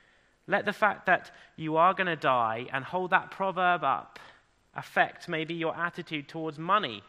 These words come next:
in that day, towards the value of patience over anger, and we want to do that because, as the preacher says in verses eleven to twelve, wisdom like this does have genuine value.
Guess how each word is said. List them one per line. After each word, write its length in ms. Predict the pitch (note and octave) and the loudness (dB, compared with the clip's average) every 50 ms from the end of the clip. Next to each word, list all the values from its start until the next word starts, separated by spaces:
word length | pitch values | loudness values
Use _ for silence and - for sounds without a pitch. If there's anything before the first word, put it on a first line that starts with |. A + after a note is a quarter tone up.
| - _ _ _ | -20 _ _ _
in 140 | - B2+ C3 | -14 -10 -8
that 220 | B2+ A#2+ - - | -8 -8 -10 -10
day, 320 | - B2 A2 F#2+ F#2 G#2 A#2+ _ _ _ _ _ _ _ _ - - - - - _ _ _ | -12 -12 -12 -12 -14 -18 -20 _ _ _ _ _ _ _ _ -20 -20 -20 -20 -20 _ _ _
towards 240 | - E3+ E3+ D#3+ D3 | -8 -6 -6 -6 -6
the 60 | E3+ | -6
value 340 | D#3+ E3 F3 E3+ E3+ E3+ E3+ | 2 6 6 6 6 4 -2
of 180 | E3+ D#3 - - | -4 -4 -6 -14
patience 680 | - - A3 A3+ - - - - A#2+ A2+ - - - - | -6 -4 -4 -4 -4 -6 -6 -6 -8 -8 -10 -16 -8 -6
over 240 | C#3+ D3 C#3 D3 - - | -4 -4 -2 -4 0 0
anger, 480 | D3+ E3 E3 D#3+ D3 - A2+ G#2 G#2 - - _ _ _ _ _ _ _ _ _ _ _ _ _ _ _ _ _ _ _ _ _ _ _ _ _ _ _ _ _ - - _ - | 0 0 0 -4 -10 -10 -12 -14 -14 -18 -20 _ _ _ _ _ _ _ _ _ _ _ _ _ _ _ _ _ _ _ _ _ _ _ _ _ _ _ _ _ -20 -20 _ -6
and 40 | F3+ | -6
we 80 | F#3+ | -2
want 180 | F#3+ A3 C4+ D4 | 0 0 0 0
to 60 | D#4+ | -2
do 180 | D4+ C#4 A#3+ E3+ | -2 -2 -2 2
that 220 | C#3+ B2 A#2+ - | 2 2 2 0
because, 240 | - D3 - F3+ E3 | -8 -8 -6 -8 -4
as 240 | - F3+ A3+ A#3+ - | 0 0 0 0 0
the 80 | D4+ | -8
preacher 400 | - - - C4+ G#3+ F#3+ - G3 | -8 -4 -6 -6 -6 -4 -6 -6
says 340 | - - - G#3 G3 G3 E3 | -6 -4 0 0 0 0 0
in 140 | E3 D3+ D3+ | -4 -4 0
verses 320 | D#3+ D#3+ D#3 C#3+ D3 D3 | 0 0 0 0 -4 -2
eleven 400 | D#3 D3+ D3 D3+ E3 E3 F3 F3 | -2 0 4 4 2 2 0 -6
to 100 | E3 - | -6 -10
twelve, 400 | D#3+ - - D3 B2 A#2 A#2+ A#2 - - - - _ | -12 -4 0 0 0 0 -2 -4 -10 -20 -20 -20 _
wisdom 540 | - F3+ A#3 C4+ C#4 - - D4+ C4 B3+ G3+ - - | 0 2 2 2 2 0 -4 -4 -2 -2 -2 2 2
like 180 | D#3+ D#3 - | 2 2 2
this 300 | - C#3+ C#3+ - - - C#3+ | -4 -4 -4 -6 -10 -18 -4
does 280 | - G3+ G#3+ B3 B3 - | 4 6 6 6 4 4
have 320 | - A3+ G#3+ G3+ D#3+ C#3 | 6 6 6 6 6 -2
genuine 640 | - - F3 F3+ F#3 F#3+ F#3 F#3 F#3 F#3+ F#3+ F#3+ F3 | -2 0 0 0 0 -2 -4 -4 -2 -2 -2 -4 0
value. 500 | E3+ G3+ A3+ B3 A#3+ G3 D3 B2+ A2 | 4 6 6 6 4 0 -4 -6 -6